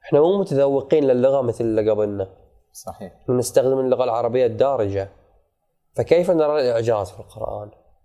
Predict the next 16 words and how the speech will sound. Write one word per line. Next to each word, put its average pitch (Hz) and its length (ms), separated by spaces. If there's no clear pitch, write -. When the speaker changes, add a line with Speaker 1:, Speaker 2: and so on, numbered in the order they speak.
Speaker 1:
في 113 100
زمننا 107 380
الحالي 104 400
يعني؟ - 300
Speaker 2:
إعجاز 143 480
القرآن، 170 920
خب، 135 160
أنت 131 120
الحين 135 220
كان 139 580
ذكرت 147 360
نقطتين 147 560
أبو 113 180
علي، 110 240
بس - 500
مسألة 180 460